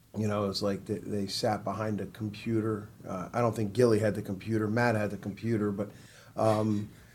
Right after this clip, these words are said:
they sat behind a computer. They dove into scheduling. Matt Hogue, again, our athletic director, back in the day, heck, when I played here, he was our S I D. Um, he understands the landscape of college baseball, uh, as well as anybody in the country.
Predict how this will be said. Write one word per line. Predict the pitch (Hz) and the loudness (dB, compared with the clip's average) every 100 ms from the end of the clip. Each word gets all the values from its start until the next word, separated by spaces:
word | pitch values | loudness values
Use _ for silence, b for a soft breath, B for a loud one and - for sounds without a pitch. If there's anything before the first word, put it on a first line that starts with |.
| B B - | B B 0
they | 120 | 2
sat | - 135 - | 8 8 8
behind | 120 123 123 | 6 6 4
a | 120 | 2
computer. | 120 107 - 127 123 123 120 | 0 -4 2 4 6 6 4
They | 110 110 | 0 0
dove | 104 120 117 113 | 4 6 6 6
into | 120 | 2
scheduling. | 107 - 127 117 113 117 113 110 | 2 0 6 6 6 2 2 2
Matt | 113 113 | 4 4
Hogue, | 120 113 | 4 4
again, | 104 117 107 | 2 2 2
our | 104 | 4
athletic | 110 110 120 120 107 | 2 2 2 2 2
director, | 113 110 110 104 | 2 2 2 -4
back | 92 113 113 | 0 2 2
in | 113 | 0
the | 101 | 0
day, | 113 113 | 4 4
heck, | 117 113 | 2 0
when | 101 | 2
I | 113 | 2
played | 123 - 110 101 | 2 2 2 2
here, | 110 110 110 - 110 113 - | 0 -2 -4 -6 -2 -2 -2
he | - 120 | 0 2
was | 110 | 4
our | 113 113 | 6 6
S | 110 | 4
I | 117 107 | 2 2
D. | 95 127 113 92 - - | 4 6 6 4 -4 -2
Um, | 113 107 104 101 B B _ _ _ _ - | 0 2 0 -4 B B _ _ _ _ -16
he | - | 4
understands | 139 117 - 123 110 | 6 6 2 0 0
the | 110 | 2
landscape | 117 110 - 110 107 | 0 0 -2 -2 -4
of | - | -2
college | 117 110 98 | 0 0 0
baseball, | 110 - 113 107 95 | -2 0 2 2 -2
uh, | 95 - - | -6 -8 -8
as | 98 | -6
well | 107 117 107 | 2 4 4
as | 104 | 2
anybody | 117 110 107 110 | 2 2 2 2
in | 104 | 2
the | 98 | 0
country. | - 120 113 101 - 110 110 | -2 0 0 0 -2 0 0